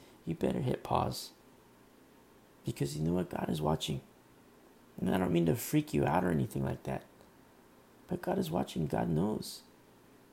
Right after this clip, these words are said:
God responds. It doesn't matter if you're all by yourself, you're in your car, you're in your room. It doesn't matter. In your kitchen.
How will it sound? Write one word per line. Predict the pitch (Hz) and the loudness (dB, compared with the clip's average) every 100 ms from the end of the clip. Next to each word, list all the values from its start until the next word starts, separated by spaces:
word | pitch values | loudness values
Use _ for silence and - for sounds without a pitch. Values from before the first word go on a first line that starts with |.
| - | 2
God | 180 214 | 4 4
responds. | 202 - 185 202 185 | 2 0 2 2 2
It | 180 | 0
doesn't | 202 214 | 0 0
matter | 151 143 175 185 | 2 2 4 2
if | 151 139 | 2 0
you're | - - - - | -2 -2 -12 -6
all | - 76 | 0 2
by | 87 | 4
yourself, | 87 156 - - 147 175 - - - - | 6 4 2 4 4 4 -2 -14 -20 -6
you're | 131 135 | 0 2
in | 139 | 2
your | 127 | 0
car, | - 131 151 | 0 2 4
you're | 160 135 | 4 4
in | 143 | 4
your | 127 117 | 2 2
room. | 117 147 165 | 2 2 2
It | 180 | 0
doesn't | - 175 - | -2 -2 -2
matter. | - - - - | -2 -2 -2 -2
In | - | -2
your | 69 - | -2 -4
kitchen. | - 147 - 180 202 | -2 -4 0 0 -2